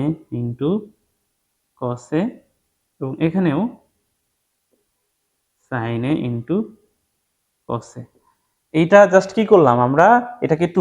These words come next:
ভেঙে লিখলাম, এইটাকে, এটাকে ভেঙে এটা লিখলাম, on এর নিচেও sin A into cos A দিলাম এবং sin A into cos এর নিচেও, sin A into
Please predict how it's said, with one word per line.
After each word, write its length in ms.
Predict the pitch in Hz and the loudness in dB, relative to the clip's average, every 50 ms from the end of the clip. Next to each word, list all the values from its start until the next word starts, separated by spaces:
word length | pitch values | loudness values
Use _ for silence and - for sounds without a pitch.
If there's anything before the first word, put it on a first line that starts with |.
| 160 - | 0 2
ভেঙে 240 | 165 175 190 208 208 185 | 2 4 4 4 4 4
লিখলাম, 280 | 147 131 - 113 110 107 117 123 | 4 2 0 -6 -6 -4 -4 -6
এইটাকে, 380 | 131 131 - 143 143 - 180 190 214 262 359 320 - - _ _ _ _ _ _ _ _ _ _ _ _ _ _ _ _ _ _ _ _ _ _ _ _ _ _ _ _ _ _ _ - | -4 -4 -4 -6 -4 0 2 4 4 4 2 0 -4 -12 _ _ _ _ _ _ _ _ _ _ _ _ _ _ _ _ _ _ _ _ _ _ _ _ _ _ _ _ _ _ _ -8
এটাকে 220 | - 147 147 165 156 135 135 | -6 -2 -2 -2 0 0 0
ভেঙে 320 | 135 135 147 156 165 190 220 214 - | 2 4 4 4 4 4 4 2 0
এটা 140 | - - 143 139 131 | -2 -2 0 0 -2
লিখলাম, 260 | 123 - 117 104 101 113 - _ _ _ _ _ _ _ _ _ _ _ 143 | -2 -2 -6 -6 -6 -8 -16 _ _ _ _ _ _ _ _ _ _ _ 2
on 80 | 147 156 165 | 4 4 4
এর 80 | 170 170 170 | 4 2 2
নিচেও 280 | 175 170 175 - 196 196 196 - | 0 0 2 2 2 2 4 2
sin 200 | 202 185 185 190 190 | 2 2 2 2 0
A 20 | 190 185 190 - _ _ _ _ _ _ - | -2 -2 -6 -14 _ _ _ _ _ _ -8
into 140 | 175 165 185 180 | -4 -4 -2 0
cos 140 | 180 180 170 196 | 0 0 2 2
A 20 | 185 | 2
দিলাম 180 | 185 185 202 208 196 180 | 4 4 4 4 2 0
এবং 120 | 160 165 165 160 165 - | 0 0 0 -2 -2 0
sin 240 | - 165 165 175 185 190 | 2 2 2 2 0 -2
A 20 | 190 185 | -2 -4
into 140 | 185 185 180 180 | -4 -4 0 2
cos 160 | 170 160 160 - | 2 0 2 -2
এর 60 | 175 175 175 | -4 -4 -4
নিচেও, 260 | 170 175 - 208 226 294 - - - _ _ _ _ _ _ - | -4 0 2 2 2 2 0 -6 -18 _ _ _ _ _ _ 0
sin 180 | - 160 165 180 | 0 2 2 2
A 20 | 180 | 2
into 140 | 185 180 190 | 0 0 0